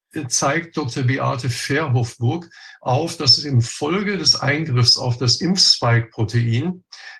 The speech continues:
ähm, in der Mikrobi-, äh, in die mikrobiologischen Abläufe aufgrund der Überwindung der Blut-Hirn-Schranke zu einer Schädigung der Hypophyse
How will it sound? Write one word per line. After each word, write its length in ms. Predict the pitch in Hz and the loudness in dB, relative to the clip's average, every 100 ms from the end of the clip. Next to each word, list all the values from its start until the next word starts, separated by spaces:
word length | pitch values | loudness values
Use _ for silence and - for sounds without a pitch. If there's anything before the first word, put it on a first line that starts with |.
| - | -4
ähm, 480 | 139 135 135 160 - | -2 0 -2 -6 -6
in 240 | 175 156 | -4 -2
der 140 | 147 135 | 0 0
Mikrobi-, 540 | 170 - 175 147 151 | -2 -2 -4 -2 -4
äh, 640 | - 160 147 - 160 156 135 | -4 -6 -6 -6 -6 0 0
in 80 | |
die 80 | 135 | 2
mikrobiologischen 960 | 131 165 - 127 139 135 131 135 120 - | 0 0 -4 -2 0 -2 -2 -2 -4 -2
Abläufe 640 | - - 127 120 123 123 | -4 -2 2 2 2 -2
aufgrund 420 | 123 117 156 151 | -4 -4 -4 -4
der 100 | 147 | -4
Überwindung 760 | 135 123 113 117 165 196 190 175 | -2 0 0 0 -2 -4 -4 -4
der 120 | 143 | -4
Blut-Hirn-Schranke 1200 | 123 123 127 - 147 190 - - 113 135 185 190 - - | -2 -2 -4 -4 -2 -2 -2 0 0 0 -4 -4 -10 -6
zu 160 | - - | -2 0
einer 260 | 139 139 123 | 0 2 2
Schädigung 640 | - 143 175 180 175 151 | 2 0 -2 -2 -4 -4
der 160 | 151 139 | -4 -4
Hypophyse 920 | 156 151 120 - 165 170 135 113 | -4 -4 -6 -6 -2 2 2 2